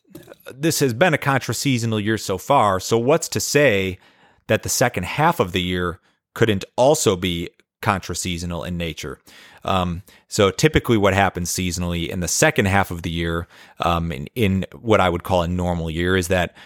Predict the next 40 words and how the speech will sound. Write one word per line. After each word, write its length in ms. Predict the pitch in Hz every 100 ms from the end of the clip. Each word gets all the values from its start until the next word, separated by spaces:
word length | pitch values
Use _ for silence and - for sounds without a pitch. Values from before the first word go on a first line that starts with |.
| _
you 100 | 113
know, 80 | 107
you 160 | 107
might 240 | 107 107 -
see 100 | 110
some 200 | - 104
sort 220 | 107 104
of 60 | 95
little 220 | 101 92
weather 240 | 92 95
rally 340 | 95 92 95 95
during 200 | 95 95
the 40 |
summer 420 | - 92 92 95
or 60 | 92
spring. 460 | - - 82 80
Like, 240 | 87 90 -
like 180 | 101 104
we 100 | 107
just 240 | 104 -
saw 200 | 95 87
in 60 | 87
the 60 |
corn 240 | - 87 85
market, 300 | 82 - 90
and 80 |
it 40 | 92
was 120 | 87
very, 320 | 87 117 104
very 240 | 95 95 92
brief 300 | 95 90 -
and 100 | 87
short-lived. 400 | 92 82 76 82
I 40 |
mean, 120 | 87
it 80 | 90
was 120 | 87
six 220 | - 104
business 380 | - 95 85 80
days 340 | - 82 80